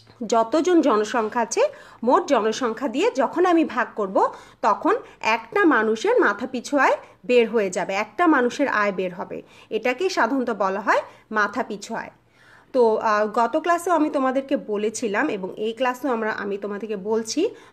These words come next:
যখন আমরা ম্যাথ করব, তখন কিন্তু, আহ, আমরা মাথা পি-, আহ, আমাদের ম্যাথে বলেছিলাম যদি টাকা থাকে টাকা লিখব, ডলার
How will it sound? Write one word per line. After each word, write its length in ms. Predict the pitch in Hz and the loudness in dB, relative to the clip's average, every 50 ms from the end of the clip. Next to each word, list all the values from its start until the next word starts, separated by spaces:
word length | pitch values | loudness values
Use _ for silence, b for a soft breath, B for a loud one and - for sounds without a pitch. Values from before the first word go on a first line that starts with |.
| B | B
যখন 440 | 202 262 269 302 320 - 339 359 349 | 0 2 2 2 2 2 0 0 2
আমরা 240 | 302 269 277 277 254 | 2 2 2 2 0
ম্যাথ 400 | 233 220 202 196 214 214 - - - | 0 0 0 0 -2 -2 -6 -8 -2
করব, 480 | 247 220 196 185 185 254 381 494 - B B B B B | 0 0 0 2 2 2 2 2 0 B B B B B
তখন 440 | 226 214 214 214 - 285 320 339 330 | 0 0 0 0 0 0 0 0 0
কিন্তু, 560 | 320 269 240 233 214 - - 302 427 554 - B B B B | -2 -2 -4 -4 -4 -4 -2 0 0 0 0 B B B B
আহ, 300 | - 202 196 196 190 185 175 - - _ _ _ - - - - | -6 -4 -2 -2 -2 -4 -6 -10 -18 _ _ _ -20 -20 -16 -6
আমরা 380 | - 208 208 208 196 202 233 302 | -4 -4 -4 -4 -4 -2 0 2
মাথা 360 | 294 254 208 220 - - 285 | 4 4 2 2 0 -4 -6
পি-, 160 | 285 294 277 | -4 -2 -4
আহ, 220 | 285 190 190 185 180 - | -2 -2 -4 -6 -6 -8
আমাদের 440 | - - - - 226 233 226 277 254 | -6 -6 -6 -4 -2 0 2 2 2
ম্যাথে 380 | 240 233 226 226 226 - 302 285 | 2 2 0 -2 -2 -4 -4 -4
বলেছিলাম 600 | 226 202 226 226 233 240 240 - - 285 269 254 | -4 -2 -2 0 0 0 -2 -2 -2 -2 -2 -2
যদি 200 | 240 247 269 269 | -4 -4 -4 -4
টাকা 320 | 269 285 240 214 214 240 240 | 0 2 0 2 2 0 -4
থাকে 260 | 247 262 262 285 277 | -4 -4 -4 -4 -2
টাকা 300 | 277 233 214 214 240 233 | 0 0 0 2 0 0
লিখব, 260 | 240 254 240 277 359 | 0 0 -2 -2 -2
ডলার 360 | 277 247 220 202 208 214 226 | 0 2 2 2 2 2 0